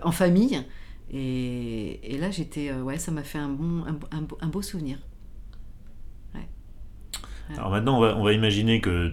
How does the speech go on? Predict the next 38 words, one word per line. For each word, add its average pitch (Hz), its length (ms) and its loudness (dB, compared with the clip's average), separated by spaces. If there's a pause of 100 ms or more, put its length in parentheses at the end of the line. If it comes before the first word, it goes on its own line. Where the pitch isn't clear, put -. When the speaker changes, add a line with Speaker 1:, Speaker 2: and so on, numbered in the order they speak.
Speaker 2:
tu, 87 220 -4
tu, 90 360 -2
tu 85 280 0
as 82 60 4
hérité 87 300 2
d'une 90 300 4
immense 104 300 4
grange 104 360 6
dans 85 100 2
laquelle 85 300 2
tu 82 100 -6
peux - 140 -2
ranger 85 300 2
quatre 113 180 6
voitures. 120 520 6 (720)
Et 151 160 12
tu 147 160 6
vas 135 360 10
me 120 160 8
dire, 117 640 8
me 113 120 8
décrire 120 500 8
ton 110 120 2
garage 104 320 8
idéal. 95 380 8
Quatre 160 160 8
voitures, 143 600 10 (140)
Speaker 1:
<laughs> - 160 0
Speaker 2:
budget 117 540 8
illimité. 143 680 8 (280)
Speaker 1:
Ouais ! 302 180 8 (460)
Speaker 2:
Fais-toi 240 240 12
plaisir, 120 680 10 (240)
Speaker 1:
<laughs> - 200 -12
Trop - 180 -2
Speaker 2:
fais-toi 135 220 10
Speaker 1:
bien. - 80 6
Speaker 2:
plaisir. 80 280 2